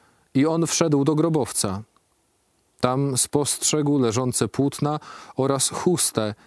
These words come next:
która była na jego głowie. Nie leżała ona razem z tamtymi płótnami,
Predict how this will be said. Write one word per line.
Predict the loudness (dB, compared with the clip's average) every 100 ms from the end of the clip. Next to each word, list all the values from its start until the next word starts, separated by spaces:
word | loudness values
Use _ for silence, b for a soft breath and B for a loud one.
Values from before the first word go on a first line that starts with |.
| b b
która | -2 0 2
była | 2 0 0
na | 0
jego | 2 2 2
głowie. | 2 0 -2 -4 -4 -10 _ _ _
Nie | 0 2
leżała | 2 2 0 0 0
ona | 0 0 0
razem | -2 -2 -2
z | -2
tamtymi | 0 -2 0 0 0
płótnami, | -2 -4 -2 -2 0 -2